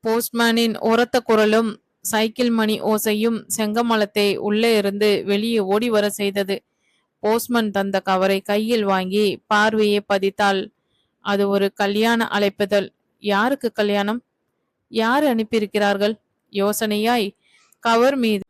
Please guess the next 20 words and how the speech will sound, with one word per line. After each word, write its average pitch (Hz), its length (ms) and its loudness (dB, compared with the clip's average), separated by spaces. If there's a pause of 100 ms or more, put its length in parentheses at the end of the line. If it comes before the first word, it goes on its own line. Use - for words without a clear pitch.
(360)
எழுதப்பட்டிருந்த 226 1000 8
எழுத்துக்களை 202 880 -2 (120)
எழுத்து 226 400 -2
கூட்டி 202 280 -6
படித்தாள். 196 520 -2 (440)
படிக்க 180 320 -8
படிக்க 208 420 -2
உடம்பு 254 360 0
நடுங்கியது. 214 600 -2 (680)
கண்களில் 202 540 -2
கண்ணீர் 208 480 -4
கரகரவென்று 214 800 -2
வழிந்தது. 196 480 -4 (240)
காரணம், 220 720 -2 (140)
மணமகன் 202 680 -4
என்ற 202 340 -4
இடத்தில் 202 540 -6
கோபிநாத் 214 600 -2
என்ற 208 300 -6
பெயரும், 202 440 -4